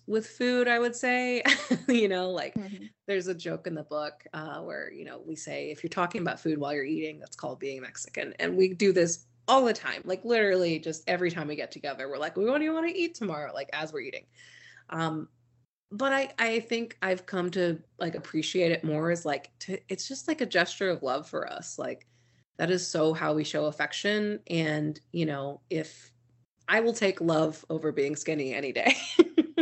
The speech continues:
Speaker 2: Mm-hmm.
Speaker 1: And that's, and I'm so glad that I now get to share that, like, with my kind of found family of friends too. And, like, we, we had a tamale party the other day and it was great. Um, so yeah, it's, it's, for me, food is just so much about community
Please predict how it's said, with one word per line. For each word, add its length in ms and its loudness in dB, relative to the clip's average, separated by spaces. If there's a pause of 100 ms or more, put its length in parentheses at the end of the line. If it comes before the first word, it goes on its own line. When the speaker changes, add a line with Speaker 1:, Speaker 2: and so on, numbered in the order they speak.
(140)
Speaker 2:
Mm-hmm. 480 -8
Speaker 1:
And 540 -2 (160)
that's, 440 -8 (140)
and 340 -2
I'm 260 -2
so 240 -6
glad 300 -6
that 80 -6
I 240 -6
now 220 -6
get 180 -10
to 40 -10
share 220 -6
that, 240 -8
like, 240 -10 (100)
with 260 -8
my 440 -4
kind 180 -6
of 120 -6
found 340 -4
family 280 -6
of 80 -6
friends 400 -6
too. 400 -2
And, 140 -8
like, 220 -14
we, 120 -6 (120)
we 100 -6
had 100 -4
a 40 0
tamale 360 0
party 400 -4
the 100 -2
other 140 -4
day 340 -4
and 100 -8
it 60 -6
was 160 -6
great. 300 -6 (580)
Um, 420 0 (120)
so 160 0
yeah, 340 6
it's, 260 2
it's, 500 -2
for 120 4
me, 260 6
food 220 2
is 180 0
just 420 -8
so 680 2
much 200 2
about 240 -2
community 680 -2